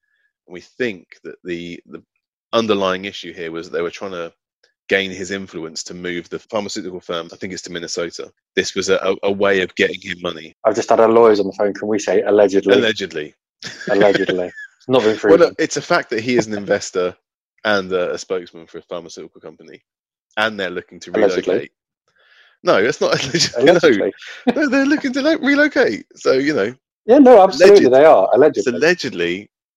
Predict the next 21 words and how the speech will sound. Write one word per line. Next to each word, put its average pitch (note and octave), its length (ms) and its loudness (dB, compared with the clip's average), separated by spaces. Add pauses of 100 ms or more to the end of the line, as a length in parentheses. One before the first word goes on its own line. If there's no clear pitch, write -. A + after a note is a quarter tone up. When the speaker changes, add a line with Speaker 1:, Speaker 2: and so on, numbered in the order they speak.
(200)
Speaker 1:
the G2+ 120 -4
fact - 480 -4
that, F#2+ 200 0 (340)
uh, F#2 360 0
they G2+ 140 -4
were G2 120 -2
bunging F#2+ 380 -14
him F2+ 300 -18
to F2 360 -12 (300)
help, F#2+ 300 -14
uh, F2 240 -8
grease F2 320 -16
that E2+ 200 -10
move E2+ 440 -12
to F2 100 -12
their E2 240 -2
location. E2 580 -10
So, - 220 -10 (840)
uh, E2+ 360 2
Speaker 2:
Allegedly. F2+ 520 -2 (360)
Speaker 1:
Allegedly. B2+ 440 0